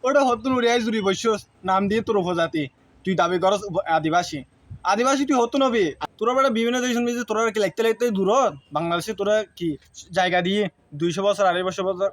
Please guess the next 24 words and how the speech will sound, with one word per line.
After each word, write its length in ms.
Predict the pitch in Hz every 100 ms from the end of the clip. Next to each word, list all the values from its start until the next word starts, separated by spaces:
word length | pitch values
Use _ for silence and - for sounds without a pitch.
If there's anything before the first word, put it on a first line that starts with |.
| - -
সময়, 220 | 175 147 - _ _ _ 170
বুঝছো 180 | 180 208
না? 60 | 165 - _ -
আ-, 120 | 190 - 185
আসল 180 | 190 254
আদিবাসী 280 | 247 254 240 254
তো 40 |
বেটা 140 | 254 247 208
আরা 140 | 226 233
বেটা। 200 | 185 151 127 _ _ _ _ -
তোরা 160 | 226 269
হতো 140 | 277 285
উড়িয়াই 220 | 254 247 247
জুড়ে 140 | 233 214
বিশ্ব, 160 | 202 226 214
তুই 80 | 214
হতো 140 | 220 240 233
চট্টগ্রাম, 340 | 220 214 202 185
তোর, 100 | 170
তোর 80 | 185
বাবু 140 | 190 190
দিনে 180 | 185 196 185
চট্টগ্রাম 300 | 185 190 190
না, 60 | 240